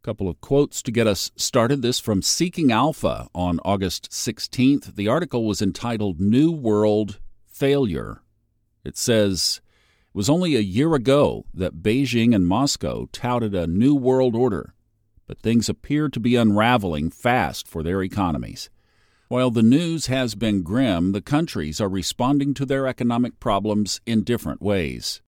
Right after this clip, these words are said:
On Tuesday, China slashed a range of key interest rates to shore up its economy, aiming to reignite growth and investment.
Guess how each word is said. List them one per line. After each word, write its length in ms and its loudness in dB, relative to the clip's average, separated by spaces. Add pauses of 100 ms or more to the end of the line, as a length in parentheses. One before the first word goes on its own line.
(300)
On 160 2
Tuesday, 800 -2
China 500 -2
slashed 680 -2
a 180 0
range 460 2
of 140 -6
key 240 -2
interest 420 -4
rates 300 -2
to 120 -4
shore 320 0
up 160 0
its 200 -4
economy, 560 -4 (180)
aiming 440 0
to 140 -4
reignite 720 -2
growth 320 -2
and 140 0
investment. 560 -2